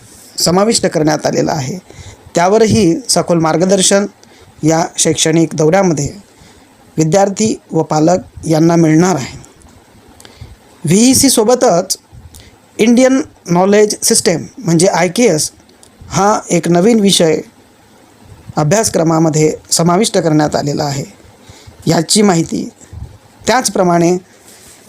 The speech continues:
सीसी म्हणजे काय, सीसी या विषयावरही अत्यंत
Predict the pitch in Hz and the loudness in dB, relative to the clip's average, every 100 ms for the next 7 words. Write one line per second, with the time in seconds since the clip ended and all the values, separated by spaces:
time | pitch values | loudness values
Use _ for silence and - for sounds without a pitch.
0 | - - - - 269 196 160 147 143 113 | -2 0 2 2 2 4 2 0 -2 -8
1 | - _ - - - _ - - 202 233 | -12 _ -20 -20 -20 _ -4 0 2 2
2 | 220 196 - - 175 175 180 185 196 202 | 2 0 -4 -2 0 0 0 2 2 2
3 | 196 208 165 - - _ - _ _ _ | 2 2 0 -2 -12 _ -20 _ _ _
4 | _ _ - - - 180 240 233 220 | _ _ -20 -10 -6 -2 0 0 2